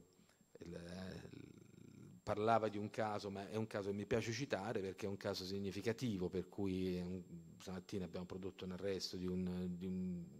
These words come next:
di un latitante tedesco, turco nativo ma tedesco di cittadinanza, un pluriomicida che era sul nostro territorio, e l'abbiamo potuto fare grazie alle capacità investigative che oggi riusciamo ad esprimere. E questo dà il senso di quanto poi in quel mondo c'è bisogno di,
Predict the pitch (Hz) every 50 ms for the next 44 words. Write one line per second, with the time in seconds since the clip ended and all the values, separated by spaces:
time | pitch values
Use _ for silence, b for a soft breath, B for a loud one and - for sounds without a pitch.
0 | - 87 92 95 95 92 90 - 95 - 107 104 98 92 - 98 90 104 95 101
1 | 110 104 92 - - - 90 92 92 92 - _ _ _ _ _ _ _ _ _
2 | _ - 101 101 98 - - 107 101 101 98 - 120 117 110 101 92 90 92 90
3 | 90 - 95 95 101 92 - - 98 98 92 101 95 - 113 104 113 123 110 95
4 | 98 104 98 - - 95 92 B B B B B B B B - 85 - 110 104
5 | 101 101 101 113 117 - - 95 101 101 95 90 90 92 92 - 92 92 95 98
6 | 87 - - 95 90 - 110 127 120 - 95 95 87 80 B B B B - 98
7 | 107 101 104 98 95 95 90 113 113 123 120 139 123 - 101 95 95 92 101 107
8 | 98 98 - - 107 92 92 - 101 92 104 92 - - - 95 92 92 95 98
9 | 95 - - 110 104 104 98 - 98 90 95 87 90 90 90 92 90 87 90 B
10 | B B B B B - 110 107 - - - 104 95 95 92 - B B B B
11 | - - 101 95 98 95 - - - 120 98 90 85 85 80 85 80 87 - B
12 | B B B B B B B B - 139 - - 131 139 151 147 147 - 139 120
13 | 110 104 110 107 - - 123 117 123 120 - - 113 101 101 - - 143 139 143
14 | 143 143 135 - 135 - - 110 110 110 104 - 110 107 110 101 104 107 104 101
15 | 107 101 98 95 - 110 101 95 104 110 95 98 101 98 98 95 95 95 92 90
16 | 101 107 110 107